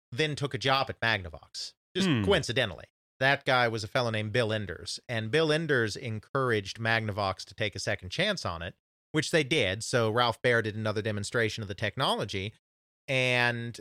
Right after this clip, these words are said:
Speaker 1: this time Magnavox decided to do a deal. So they did a licensing agreement with Sanders to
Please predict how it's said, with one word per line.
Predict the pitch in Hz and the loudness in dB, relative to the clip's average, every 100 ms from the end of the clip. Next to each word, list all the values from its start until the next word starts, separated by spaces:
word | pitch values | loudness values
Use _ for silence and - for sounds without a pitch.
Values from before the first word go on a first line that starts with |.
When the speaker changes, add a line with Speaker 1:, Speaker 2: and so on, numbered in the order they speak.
| - | -8
Speaker 1:
this | 131 202 - | -2 -2 -2
time | - 151 117 104 104 107 110 _ | -2 2 2 2 0 -4 -10 _
Magnavox | 120 131 117 117 110 107 110 - - - | 0 0 0 0 2 2 2 -4 -12 -4
decided | 143 127 131 117 107 104 - | -2 2 4 4 2 -2 -4
to | 113 104 104 101 98 | -2 0 0 -2 -4
do | 117 113 | -2 -2
a | |
deal. | 113 87 - | -2 -4 -6
So | - 107 | -8 -6
they | 104 | -4
did | 107 | -4
a | |
licensing | 104 107 107 107 101 104 | -2 -2 -2 -6 -10 -10
agreement | 95 98 98 95 98 _ | -6 -4 -4 -6 -8 _
with | 113 113 | -4 -4
Sanders | - 123 101 95 90 92 - | -2 -2 -2 -4 -6 -8 -8
to | - 107 95 92 | -6 -4 -4 -4